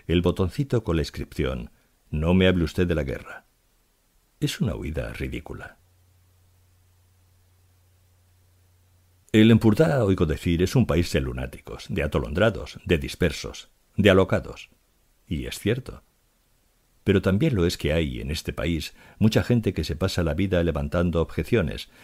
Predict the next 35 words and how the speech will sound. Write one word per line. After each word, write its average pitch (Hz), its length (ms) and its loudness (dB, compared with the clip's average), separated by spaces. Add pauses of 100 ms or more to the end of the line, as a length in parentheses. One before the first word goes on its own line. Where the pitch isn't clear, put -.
metiendo 131 400 2
bastones 104 560 0
entre 85 220 0
las 78 160 -2
ruedas 95 320 2
de 69 80 -4
toda 85 280 -2
persona 82 380 -2
interesada 76 640 -4
en 73 120 -4
llevar 73 260 -4
a 71 80 -8
cabo 73 280 -4
alguna 69 360 -4
iniciativa, 60 720 -10 (480)
o 78 120 0
que 60 200 -6
en 64 100 -6
una 82 300 0
u 69 120 -6
otra 76 220 -6
forma 85 400 -2 (220)
se - 160 -2
salga 127 320 0
de 85 100 -2
la 58 80 -4
espesa - 380 -4
rutina. - 520 -14 (1120)
Estas 82 320 -2
objeciones 87 600 0
se - 120 -6
construyen 92 540 0
gratuitamente, 82 800 -2
al 92 140 2
tuntún. 110 440 0